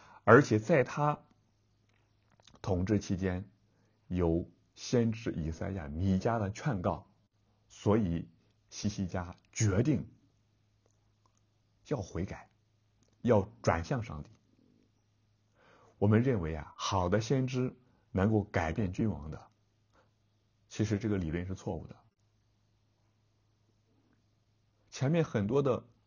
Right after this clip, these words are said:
犹大诸王，他们作恶犯罪的时候，不是也有先知吗？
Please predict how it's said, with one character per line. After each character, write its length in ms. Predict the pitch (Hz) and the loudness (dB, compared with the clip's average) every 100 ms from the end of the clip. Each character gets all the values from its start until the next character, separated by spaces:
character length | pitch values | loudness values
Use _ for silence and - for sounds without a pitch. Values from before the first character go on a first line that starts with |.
| _ _ | _ _
犹 180 | - 123 | 0 2
大 160 | 127 | 2
诸 160 | 113 127 | 0 -2
王， 260 | 98 95 113 _ _ _ _ _ _ _ _ _ _ _ _ _ _ _ - | -2 -4 -10 _ _ _ _ _ _ _ _ _ _ _ _ _ _ _ -4
他 160 | 143 | 0
们 220 | 135 131 - | 2 0 0
作 200 | 254 190 | 2 4
恶 200 | 170 135 | 2 0
犯 220 | 170 151 | -2 0
罪 140 | 160 | 0
的 80 | 117 | 0
时 160 | 107 104 | -2 -4
候， 240 | 92 - - _ _ _ | -4 -6 -14 _ _ _
不 140 | 120 139 | 0 2
是 120 | 107 | 2
也 60 | |
有 240 | 101 120 82 | 2 -2 -4
先 240 | - 98 | -4 -4
知 120 | 98 98 | -4 -6
吗？ 200 | 80 | -8